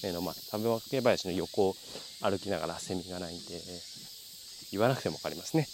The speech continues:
はい。<laughs> ですが、まあ、あの、佐渡は朝夜は涼しいんですけど、えー、日中はね、汗がダラダラと垂れるぐらい暑くなりますので、水分、たくさん、あの、僕も取ってますが、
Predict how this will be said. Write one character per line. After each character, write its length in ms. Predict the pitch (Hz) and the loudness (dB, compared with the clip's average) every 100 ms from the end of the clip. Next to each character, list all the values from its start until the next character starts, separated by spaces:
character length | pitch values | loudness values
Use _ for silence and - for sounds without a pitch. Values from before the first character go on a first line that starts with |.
| - | -8
は 80 | - | -8
い。 80 | - | -8
<laughs> 1400 | - - - 196 - - - - - - - - - - | -6 0 4 2 2 -10 -10 -10 -10 -12 -12 -12 -10 -6
で 80 | 104 | -4
す 100 | - | 2
が、 180 | 101 101 | 2 2
ま 340 | 139 131 101 98 - | 6 8 8 4 -2
あ、 80 | 120 | 2
あ 40 | 107 | 4
の、 140 | 107 101 | 4 8
佐 180 | 156 | 10
渡 80 | 120 | 10
は 160 | 85 95 - - - - | 6 2 -4 -10 -4 4
朝 340 | 147 - 170 | 6 10 10
夜 300 | 160 165 160 | 10 10 10
は 140 | 160 147 | 10 8
涼 280 | 156 147 | 4 2
し 80 | 135 | 6
い 40 | 156 | 6
ん 60 | |
で 60 | 139 | 6
す 100 | - | 6
け 100 | 135 | 6
ど、 180 | 131 127 - - - - | 6 4 -6 -8 -10 -2
え 380 | 117 104 101 92 92 | 2 4 4 4 4
ー、 20 | |
日 160 | 107 - | 2 2
中 160 | - 120 | 6 8
は 140 | 117 | 8
ね、 160 | 123 - - | 6 0 -6
汗 320 | 123 113 110 | -2 0 2
が 100 | 85 82 - | 2 0 2
ダ 80 | 104 | 4
ラ 60 | |
ダ 60 | 95 | 6
ラ 200 | 95 95 | 4 2
と 120 | - - - - - | 0 -6 -8 -10 -2
垂 140 | 104 | 2
れ 60 | 92 | 4
る 60 | 90 | 4
ぐ 60 | |
ら 80 | 82 | 6
い 0 | |
暑 180 | 85 92 | 4 2
く 80 | 92 | 0
な 100 | 87 | 0
り 80 | 92 | 0
ま 120 | 92 | 0
す 80 | - | -2
の 80 | 78 | -2
で、 60 | |
水 280 | - 175 160 | 4 10 10
分、 180 | 117 85 - - - - - - - | 10 2 0 -10 -10 -8 -8 -4 -2
た 80 | |
く 80 | 107 | 2
さ 180 | - 107 | 6 6
ん、 80 | 98 - - | 4 -4 -2
あ 100 | 110 | 0
の、 100 | 95 | 2
僕 200 | 101 110 | 2 4
も 80 | 107 | 4
取 160 | 117 - | 4 4
っ 20 | |
て 80 | 98 | 4
ま 80 | 87 | 2
す 100 | - | 2
が、 160 | 98 | 0